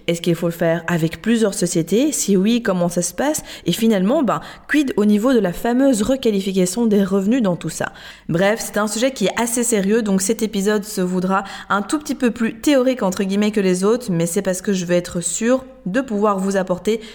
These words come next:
un maximum de valeur et un maximum d'éclaircissement à ce sujet. Je vous expliquerai également de mon côté ce que je fais dans ma situation et pourquoi, quelles sont les raisons, euh, qu'est-ce qui m'a amené à ça, par quoi j'ai commencé, et cetera. Donc ça, ce sera en filigrane de l'épisode, bien évidemment.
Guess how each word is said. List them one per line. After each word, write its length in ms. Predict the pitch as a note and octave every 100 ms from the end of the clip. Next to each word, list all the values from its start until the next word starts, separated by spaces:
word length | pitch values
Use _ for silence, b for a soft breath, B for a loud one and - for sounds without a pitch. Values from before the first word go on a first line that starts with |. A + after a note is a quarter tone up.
| B
un 160 | E3 E3+
maximum 560 | G#3+ A3+ A3+ G3+ F#3+
de 100 | F#3
valeur 440 | F3+ E3+ F3 G3 F#3+
et 100 | F3
un 120 | E3
maximum 640 | F3+ G#3 - F#3+ F#3+ F#3+
d'éclaircissement 800 | F3 G#3 F#3+ F3 - D#3+ F3+ G#3 B B B
à 100 | F3
ce 160 | F3+
sujet. 500 | F3+ F3+ D#3 - - - _ _ -
Je 160 | E3+ A#3+
vous 220 | C4 B3+
expliquerai 380 | B3 B3 - A#3
également 380 | A3 A3 G#3+ G#3+
de 120 | G#3
mon 160 | G#3 A3
côté 320 | A3 A3 A3+
ce 160 | A3 C4+
que 180 | C4 A3
je 120 | G3+
fais 240 | F#3+ G#3
dans 260 | F3+ G#3 A#3+
ma 140 | G#3
situation 720 | G3 F#3 - F3 E3+ G3 C#4 B B B
et 80 | G3
pourquoi, 600 | F#3+ A#3 A#3 G#3+ G#3 C#4+ B B
quelles 100 | -
sont 280 | F#3+ - F#3+
les 100 | F3
raisons, 500 | E3+ G#3+ G#3 G#3+ C4 C4 B -
euh, 100 | F3+
qu'est-ce 240 | G3+ F#3+
qui 120 | F#3+
m'a 100 | F#3+
amené 460 | - G3+ G#3 G#3 G3+
à 100 | F#3
ça, 300 | - F#3+ C#4 B B
par 160 | F3+ -
quoi 120 | G#3
j'ai 140 | G3
commencé, 560 | F#3+ F#3+ F#3 F#3 G#3+ G#3+
et 100 | F3+
cetera. 420 | F3+ F3 E3+ G3 G#3+
Donc 240 | F#3 F3
ça, 100 | G3+
ce 120 | F#3+
sera 260 | F3+ F#3+ -
en 100 | E3+
filigrane 680 | E3+ G#3 F#3+ G3 G3 F#3 F3+
de 80 |
l'épisode, 520 | F#3+ F3 E3 F#3 G3+ E3
bien 220 | F#3+ F#3+
évidemment. 540 | E3 E3 D#3 D#3+ G#3